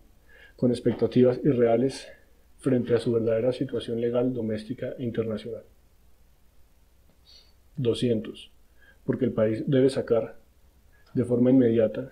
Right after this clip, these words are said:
y ajustada a la ley problemas que no han permitido su desarrollo y que especulan injustificadamente sobre una posible modificación del marco institucional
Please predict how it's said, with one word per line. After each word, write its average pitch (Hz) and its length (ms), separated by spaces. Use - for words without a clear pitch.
y 135 80
ajustada 120 420
a 120 40
la 131 100
ley 117 260
problemas 120 540
que - 140
no 117 100
han 107 80
permitido 120 460
su 135 140
desarrollo 113 520
y 131 140
que 120 300
especulan 135 580
injustificadamente 131 1160
sobre 131 680
una 127 240
posible 120 380
modificación 127 840
del 120 220
marco 113 260
institucional 113 720